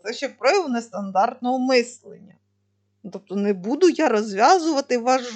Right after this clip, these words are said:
вузол, я просто візьму меч і перерубаю його, і все. Ну, тобто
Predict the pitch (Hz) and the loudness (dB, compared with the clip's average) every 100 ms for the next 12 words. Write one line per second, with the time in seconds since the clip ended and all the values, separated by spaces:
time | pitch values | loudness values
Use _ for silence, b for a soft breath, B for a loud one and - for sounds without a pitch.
0 | 226 311 392 302 202 202 208 233 247 285 | -8 2 4 4 2 2 2 0 -4 -10
1 | 254 254 247 240 240 294 392 320 330 311 | -10 -12 -6 -4 0 0 0 -2 -4 -2
2 | 320 311 285 349 453 427 233 196 180 185 | -2 -4 -2 4 6 6 4 0 0 -4
3 | 196 - - 415 440 262 185 196 196 196 | -6 -14 -8 -2 0 0 -4 -12 -12 -16
4 | _ 185 | _ -14